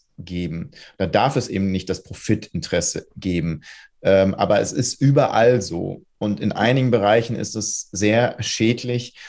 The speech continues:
Und auch grad beim Klima, äh, wird uns das sowas von auf die Füße fallen.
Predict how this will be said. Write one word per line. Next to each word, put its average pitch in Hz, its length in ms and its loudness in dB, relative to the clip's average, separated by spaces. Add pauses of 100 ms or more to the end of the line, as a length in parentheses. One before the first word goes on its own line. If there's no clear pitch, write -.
(320)
Und 104 360 0
auch - 320 0
grad 98 240 0
beim 110 160 4
Klima, 117 580 0
äh, 107 380 2
wird 104 260 -4
uns 107 160 -4
das - 380 -6
sowas 113 440 -2
von 113 240 -4
auf 107 160 -4
die 107 120 -6
Füße 123 340 -6
fallen. 101 560 2